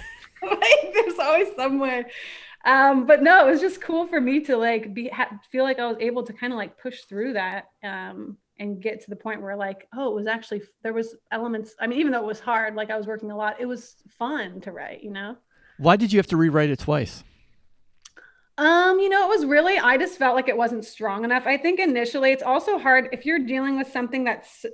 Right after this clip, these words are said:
Speaker 1: so personal, it's hard not to, like, get bogged down by it. So I felt like the first two versions, it was kinda, like, more depressing. It just didn't feel like it had, like, uh, like, that kind of, like, drive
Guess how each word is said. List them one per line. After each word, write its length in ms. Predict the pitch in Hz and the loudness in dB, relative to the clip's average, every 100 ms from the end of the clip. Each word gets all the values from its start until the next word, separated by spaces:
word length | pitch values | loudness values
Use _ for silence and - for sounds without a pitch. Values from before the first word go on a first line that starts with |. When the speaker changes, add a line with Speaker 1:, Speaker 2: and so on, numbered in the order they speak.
| _ _ | _ _
Speaker 1:
so 600 | - - 247 254 247 240 240 - | -14 -4 0 0 0 -4 -8 -12
personal, 840 | 214 220 220 302 311 311 311 330 330 _ _ _ _ - | -8 -8 -6 -6 -4 -2 -2 -4 -6 _ _ _ _ -12
it's 160 | 240 | -8
hard 280 | - 285 359 | 0 0 2
not 200 | 370 320 | -2 -2
to, 100 | 294 | 0
like, 220 | 262 220 | -2 0
get 260 | 247 226 170 | -2 -2 -4
bogged 400 | 208 208 220 175 | -2 0 -2 -6
down 320 | 196 190 220 | -6 -6 -2
by 220 | 262 269 | -2 0
it. 80 | 262 | -4
So 100 | 269 | -4
I 120 | 254 | -4
felt 180 | 247 294 | -2 -4
like 160 | 339 - | -2 -4
the 60 | |
first 400 | 254 240 233 233 | -6 -4 -4 -4
two 160 | - 240 | -10 -6
versions, 440 | 214 214 220 226 220 | -2 -2 -4 -8 -6
it 160 | 240 233 | -8 -8
was 840 | 226 214 226 226 220 - - - - | -4 -2 0 0 -4 -8 -20 -20 -8
kinda, 300 | 240 240 233 | -4 -2 -2
like, 180 | 226 | -2
more 200 | 220 214 | -2 -6
depressing. 920 | 208 208 277 277 277 262 254 240 226 226 _ _ _ _ - | -6 -2 -2 -2 -4 -6 -4 -4 -6 -10 _ _ _ _ -12
It 100 | 220 | -10
just 200 | 269 - | -10 -6
didn't 320 | 262 269 247 | -4 -4 -4
feel 160 | 254 240 | -2 2
like 180 | 240 226 | 0 -2
it 80 | - | -8
had, 580 | - 202 202 208 208 | 0 2 2 2 0
like, 380 | 233 202 190 185 - | -2 -2 -2 -8 -4
uh, 420 | 202 190 190 185 185 | -2 -2 -4 -6 -6
like, 160 | 208 202 | -8 -6
that 240 | 190 - | -6 -6
kind 180 | - 220 | -6 -4
of, 80 | 202 | -4
like, 300 | 202 202 185 | -6 -8 -16
drive 680 | 202 196 196 196 196 202 | -8 -6 -4 -4 -4 -8